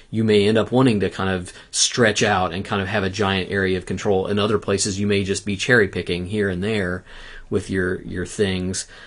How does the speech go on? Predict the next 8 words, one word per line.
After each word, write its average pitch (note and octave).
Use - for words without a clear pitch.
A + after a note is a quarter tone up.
Um, F#2
I G#2+
really B2+
liked, A#2
uh, G2+
the G2
aspect G2+
of F#2